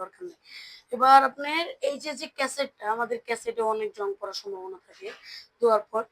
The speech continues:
এই ক্যাসেটটাতেও তেল দিয়ে দিবেন। প্রথমে তেনাটা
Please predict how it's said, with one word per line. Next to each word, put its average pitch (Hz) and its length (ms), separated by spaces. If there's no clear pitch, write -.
এই 233 140
ক্যাসেটটাতেও 311 680
তেল 240 220
দিয়ে 220 180
দিবেন। - 200
প্রথমে 233 320
তেনাটা 254 260